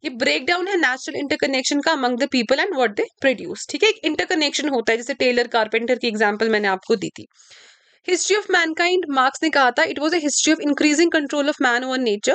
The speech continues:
क्योंकि क्या हुआ, प्रिमिटिव कम्युनिज्म से जब हम स्लेव्स में आ गए, तो मैंने आपको मोड्स ऑफ प्रोडक्शन में कहा, कैसे आहिस्ता आहिस्ता आप कंट्रोल करने लगे नेचर को, जो बेटर कंट्रोल कर पा-, पाया, जिसके पास वो स्किल्स थे, वो आहिस्ता आहिस्ता आपके मास्टर्स बन गए, और जो उन पे डिपेंड रहे, वो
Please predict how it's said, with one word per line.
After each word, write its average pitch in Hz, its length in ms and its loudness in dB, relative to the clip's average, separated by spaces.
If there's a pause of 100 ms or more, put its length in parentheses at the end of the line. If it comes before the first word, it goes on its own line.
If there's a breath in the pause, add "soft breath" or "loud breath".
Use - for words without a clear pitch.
(140)
क्योंकि 311 200 0
क्या 320 200 0
हुआ, 294 320 -2 (500 loud breath)
प्रिमिटिव 339 360 -2
कम्युनिज्म 302 540 -2
से 311 120 -2
जब 285 140 2
हम 302 120 -2
स्लेव्स 302 540 -2
में 302 100 4
आ 277 120 2
गए, 254 160 -4
तो 311 120 -4
मैंने 311 180 2
आपको 320 180 0
मोड्स 285 280 0
ऑफ 320 60 -2
प्रोडक्शन 294 360 -2
में 302 140 -4
कहा, 320 140 4
कैसे 320 320 0
आहिस्ता 269 340 -2
आहिस्ता 294 260 0
आप 294 120 -2
कंट्रोल 285 440 0
करने 294 260 0
लगे 277 260 0
नेचर 262 340 0
को, 262 200 2 (400 loud breath)
जो 302 140 -2
बेटर 285 280 -2
कंट्रोल 294 420 -2
कर 269 200 0
पा-, 254 280 0 (160)
पाया, 240 380 2
जिसके 233 220 -6
पास 277 180 2
वो 311 60 0
स्किल्स 294 500 0
थे, 220 160 2
वो 233 140 -2
आहिस्ता 320 340 0
आहिस्ता 339 200 2
आपके 330 180 0
मास्टर्स 285 500 0
बन 285 220 0
गए, 294 100 0
और 285 140 2
जो 302 120 2
उन 320 100 4
पे 359 100 2
डिपेंड 269 420 0
रहे, 294 160 2
वो 381 160 -4